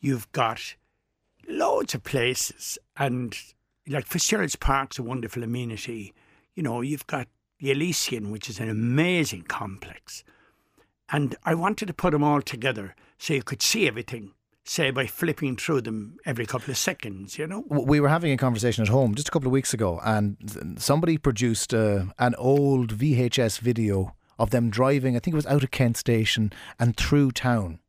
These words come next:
Speaker 2: just capturing that moment. I think it was in the nineteen eighties of how the city looked.
Speaker 1: Yeah.
Speaker 2: It, this is a, a photographic equivalent of same, that you, you, you want people to look back at this in twenty years' time and go, "Oh, I remember that."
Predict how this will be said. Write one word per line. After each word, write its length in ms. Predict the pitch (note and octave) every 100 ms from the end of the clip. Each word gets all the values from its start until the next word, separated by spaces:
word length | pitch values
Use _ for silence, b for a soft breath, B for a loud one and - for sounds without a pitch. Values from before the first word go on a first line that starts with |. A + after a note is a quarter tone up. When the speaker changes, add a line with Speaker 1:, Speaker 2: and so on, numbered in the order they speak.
| B B B
Speaker 2:
just 400 | - D#3+ - -
capturing 720 | - - E3+ - - B2 A2 G2+
that 260 | B2 -
moment. 380 | B2+ C3 A#2+ G2
I 40 |
think 140 | G2 C#3+
it 40 |
was 120 | D#3+
in 80 | E3
the 60 | D#3
nineteen 320 | D3 D3 B2+
eighties 420 | A#2+ G#2+ G#2+ G2+ B B -
of 140 | A2
how 360 | - - C3+ A#2+
the 140 | A2+
city 340 | - A#2+ G#2+
looked. 460 | G2 A2+ - - - -
Speaker 1:
Yeah. 320 | A2+ A2+ G#2 -
Speaker 2:
It, 140 | C3+
this 480 | - A2 A2 D3+ D3+
is 520 | D3+ C#3+ C3 - - _ _ _
a, 220 | - A#2+ -
a 80 | C3
photographic 640 | C#3+ C3+ A#2 C3+ B2 C3
equivalent 480 | B2+ C3+ A#2 A2+ A2+
of 100 | G2
same, 340 | C3 A2+ G2+
that 120 | A2
you, 140 | A2+ C3 B B
you, 180 | - C#3
you 200 | B2 D3
want 260 | D3+ D3+ D3+
people 240 | D3 B2+
to 100 | A#2+
look 240 | C3 C#3 _
back 280 | C3 C#3+ -
at 160 | B2+
this 360 | A#2+ A2+ - - -
in 400 | A#2+ A#2+ A2 G#2
twenty 320 | C#3+ C#3+ C3+
years' 220 | A#2 A2
time 340 | - A#2 A2+ A2
and 100 | G#2+
go, 180 | A2+
"Oh, 160 | C3+ E3+
I 40 |
remember 320 | D3 C#3+ D#3 G#2
that." 300 | E2+ F#2+